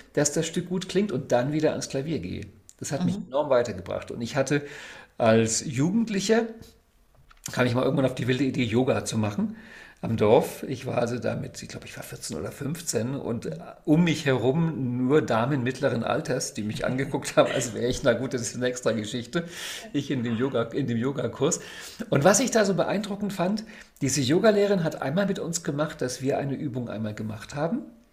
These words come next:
Speaker 1: dann haben wir sie uns einmal vorgestellt und dann haben wir sie wieder gemacht.
Speaker 2: Hm.
Speaker 1: Und mir ist aufgefallen,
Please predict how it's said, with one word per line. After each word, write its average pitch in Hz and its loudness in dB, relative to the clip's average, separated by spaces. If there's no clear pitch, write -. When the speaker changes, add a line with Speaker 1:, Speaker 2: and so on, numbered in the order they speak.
Speaker 1:
dann 107 -4
haben 117 -2
wir 117 2
sie 117 -4
uns 131 -6
einmal 110 -10
vorgestellt 123 0
und 139 -6
dann 131 -6
haben 160 -2
wir 156 -2
sie 156 -2
wieder 156 0
gemacht. 165 -2
Speaker 2:
Hm. 196 0
Speaker 1:
Und 135 -6
mir 131 2
ist - 2
aufgefallen, 123 2